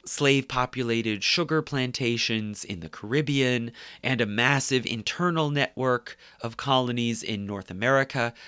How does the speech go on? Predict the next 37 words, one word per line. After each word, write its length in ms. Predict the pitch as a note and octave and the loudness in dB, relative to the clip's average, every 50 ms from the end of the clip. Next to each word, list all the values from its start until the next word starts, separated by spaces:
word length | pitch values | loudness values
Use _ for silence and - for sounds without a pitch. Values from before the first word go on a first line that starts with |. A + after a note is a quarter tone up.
| - - _ | -20 -10 _
where 120 | B2+ B2+ | -2 0
they 80 | B2 A#2+ | 0 0
were 120 | A2+ A#2 | 0 -2
trying 360 | A#2 - - C#3 C3 B2+ B2+ A2+ | -2 -2 0 2 2 2 0 -2
to 180 | - - A#2+ A2 | -4 -4 -6 -4
rival 640 | G2 A#2+ B2+ C3 C3+ C3+ C3+ C3 A#2+ C3 B2 A#2 | -2 2 4 4 6 6 4 4 2 2 2 2
and 100 | G2 F#2+ | 0 -2
hold 380 | G#2 - - C3+ C3+ C3+ B2 - | -4 -4 -2 0 0 0 -2 -2
off 460 | - A#2+ A#2 A#2 A#2 A#2 - - - - - - - - - _ | 0 2 4 4 2 2 -2 -8 -14 -18 -20 -20 -20 -20 -16 _
the 100 | - A#2 | -8 -6
power 460 | - - - A2 A2+ A#2 A#2 A#2 A#2 | -4 0 2 4 4 4 4 4 2
of 180 | G#2+ A2 F#2 - | 0 -2 -6 -2
Britain, 480 | - C3 D#3+ - D3 D3 D3 D3 D3 - - | 2 2 2 2 2 -2 -4 -4 -6 -8 -8
which 240 | A#2 A2+ - - | -6 -6 -6 -6
was 140 | - G2+ - | -4 -4 -2
such 240 | - A#2+ - - - | -2 -2 -2 -2 -2
a 100 | G2+ F#2 | -4 -4
successful 920 | - - - - - - - - B2 A#2+ - - - A#2+ A#2+ A#2 A2+ A2 | -4 -4 -6 -6 -4 -4 0 0 0 0 0 -4 -4 -2 0 0 0 -2
colonial 500 | - - - A#2 A#2 A#2 A2+ A2+ A2 G#2+ | -4 -6 -2 -2 0 0 0 -2 -4 -4
power. 480 | G#2+ - A#2 G#2+ G#2 G2+ G#2 G#2 G#2 - - - - - - - - - - - - - | -4 -4 -2 0 0 0 0 -2 -4 -6 -12 -20 -20 -20 -20 -20 -20 -20 -20 -20 -10 -8
So 140 | - - | -4 0
they 80 | D3+ F3+ | 2 2
were 100 | F3 F#3 | 2 2
trying 280 | - G#3 A3 A3 A3 F#3+ | 2 2 2 2 2 2
to 100 | F3+ C#3+ | -2 -4
balance 640 | A#2 - D3+ D#3 D#3+ E3+ E3+ D#3+ D3 C3 - - - | -2 0 2 2 4 4 4 2 2 0 -2 -2 -2
their 160 | C#3 C3 B2+ | 0 2 2
activities 640 | B2 B2+ - - - C#3+ B2+ C3+ C3 C3 B2+ B2 - - _ - | 0 0 -2 -4 -4 -2 -2 0 0 0 0 0 -2 -4 _ 0
on 180 | C#3 E3 F3 | 2 2 2
the 80 | F3 E3+ | 2 2
European 540 | D3 C#3 C3 B2 A#2 - A#2+ A2+ A2 G2+ G2 | 2 2 2 2 0 -2 -2 -4 -4 -4 -4
continent 720 | - A#2+ G#2 G#2 G2+ G2 - G2+ F#2 F2 E2 D#2 - - - - | -4 -2 -2 -2 -2 -4 -6 -6 -6 -6 -8 -10 -12 -18 -14 -10
and 180 | A#2 A2+ A2 A2 | -10 -6 -4 -2
their 320 | A2 G#2+ G2+ F2+ F#2 - _ _ _ _ _ _ | 0 0 0 0 -2 -6 _ _ _ _ _ _
imperial 600 | - A#2 - - - A3 A#3 A3 F#3+ D#3 C#3 B2 | -8 -6 -6 0 4 6 6 8 8 6 6 4
ventures 720 | A2 C3 B2+ A#2 A2+ - - A#2 A2 G#2+ G2+ - - - - _ _ - - - - _ - | 2 2 0 0 0 -2 -2 0 -2 -2 -2 -4 -6 -8 -10 _ _ -20 -20 -20 -20 _ 0
overseas, 880 | A#2+ A#2 G#2 A2+ A2 - - - F3+ G3 E3 A#2+ F#2+ E2 - - - | 0 2 2 0 0 0 0 2 2 2 2 2 0 -2 -4 -8 -8